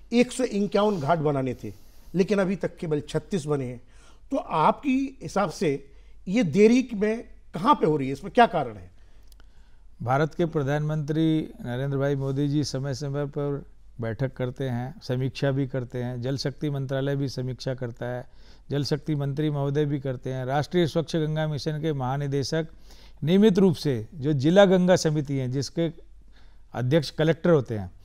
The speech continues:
Speaker 2: सचिव वन विभाग के अधिकारी होते हैं, जिले के प्रमुख लोग उस समिति में होते हैं। इतनी क्लोज मॉनिटरिंग उसका शुरू किया है कि प्रति माह, प्रति दो माह, प्रति तीन माह में बैठक हो, उसको जो वेबसाइट है उस पर अपलोड किया जाए, प्रगति को बताया जाए।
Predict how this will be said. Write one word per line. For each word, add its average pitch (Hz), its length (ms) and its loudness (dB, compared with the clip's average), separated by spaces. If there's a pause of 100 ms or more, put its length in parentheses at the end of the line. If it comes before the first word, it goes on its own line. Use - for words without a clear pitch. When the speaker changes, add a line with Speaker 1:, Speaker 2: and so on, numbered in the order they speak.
(160)
Speaker 2:
सचिव 175 400 2
वन 156 160 4
विभाग 151 340 2
के 160 80 0
अधिकारी 143 380 0
होते 113 280 -4
हैं, 104 180 -8 (920)
जिले 156 300 4
के 170 120 4
प्रमुख 165 360 2
लोग 170 200 4
उस 165 160 0
समिति 156 360 -2
में 143 120 -4
होते 110 260 -6
हैं। 98 140 -10 (800)
इतनी 214 280 2
क्लोज 190 380 8
मॉनिटरिंग 180 460 2
उसका 175 320 0
शुरू 170 280 0
किया 165 280 -2
है 160 240 0
कि 156 160 -2
प्रति 143 320 -4
माह, 147 260 -2
प्रति 139 300 -4
दो 143 200 0
माह, 143 220 -2
प्रति 143 260 -4
तीन 143 220 -4
माह 143 200 -4
में 143 200 -4
बैठक 127 360 -4
हो, 131 220 -2
उसको 135 500 -4 (460)
जो 127 140 -2
वेबसाइट 131 500 -2
है 143 80 2
उस 127 100 -2
पर 143 160 -6
अपलोड 135 420 -2
किया 131 260 -2
जाए, 131 240 -2
प्रगति 156 440 0
को 151 140 0
बताया 131 420 -4
जाए। 131 320 -6